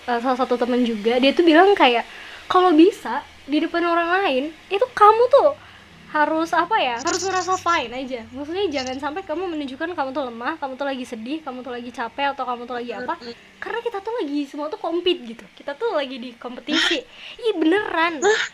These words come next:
Speaker 1: Beneran ada nih, serius. Dia, dia
Speaker 2: Mana
Speaker 1: bilang
Speaker 2: ada?
Speaker 1: kayak, kita tuh lagi compete gitu. Misalnya dia di jurusannya dia tuh emang orang-orangnya pinter-pinter gitu loh, Nis. Terus kayak,
Speaker 2: Oh, I see.
Speaker 1: "Kalau misalnya, eh,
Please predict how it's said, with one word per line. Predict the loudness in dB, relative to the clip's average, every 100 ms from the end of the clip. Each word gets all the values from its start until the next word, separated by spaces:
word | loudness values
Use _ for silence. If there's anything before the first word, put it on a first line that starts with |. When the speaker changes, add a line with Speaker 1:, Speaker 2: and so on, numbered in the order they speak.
| -12 -4
Speaker 1:
Beneran | -2 0 -2
ada | -2 -4 -2
nih, | -4 -6 -10
serius. | -10 -6 -2 -2 -4 -10 -20 -20 -4
Dia, | 0 2
dia | 2
Speaker 2:
Mana |
Speaker 1:
bilang | 4 4
Speaker 2:
ada? |
Speaker 1:
kayak, | 4 4 0 -4 -14
kita | -8 -6
tuh | -4 -6 -4
lagi | -4 -4 -10 -12
compete | -10 -10 -8 -10 -10
gitu. | -12
Misalnya | -6 -6 -6 -4
dia | -4 -4
di | -8
jurusannya | -12 -12 -12 -10 -10 -10
dia | -10 -12 -10
tuh | -10 -10 _ _ _ _ _ _ _ -14 -8
emang | -4 -4
orang-orangnya | -4 -4 -4 -6
pinter-pinter | -8 -10 -12 -12 -12 -10 -10
gitu | -8
loh, | -6 -6
Nis. | -8 -10 -12 -14 _ -10
Terus | -8 -8 -8
kayak, | -8 -8 -10 -16
Speaker 2:
Oh, | -14
I | -14 -16 -20
see. | -20 -14
Speaker 1:
"Kalau | -4 0 0 -2
misalnya, | -4 -6 -4 -6 -10 -16 -12
eh, | -10